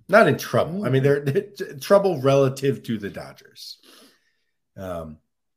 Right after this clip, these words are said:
Speaker 1: I do. It seems very, it's, it's very, they, they really didn't do anything to improve the team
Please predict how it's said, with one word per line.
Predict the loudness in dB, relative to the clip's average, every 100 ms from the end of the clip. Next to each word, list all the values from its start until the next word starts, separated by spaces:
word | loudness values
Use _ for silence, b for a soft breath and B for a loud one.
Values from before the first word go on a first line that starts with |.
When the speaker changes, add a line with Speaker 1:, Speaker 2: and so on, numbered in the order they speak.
| _
Speaker 1:
I | -4 -4
do. | -4
It | -6
seems | -4 -4
very, | -2 0 0
it's, | -2 -10 -12
it's | -14 -8
very, | -2 -2 -2
they, | -2 -2 -2 -2
they | -2
really | 0 2 2
didn't | 2 -4
do | -4
anything | -6 -6 -10
to | -14
improve | -14 -12 -12
the | -14
team | -18 -18 -18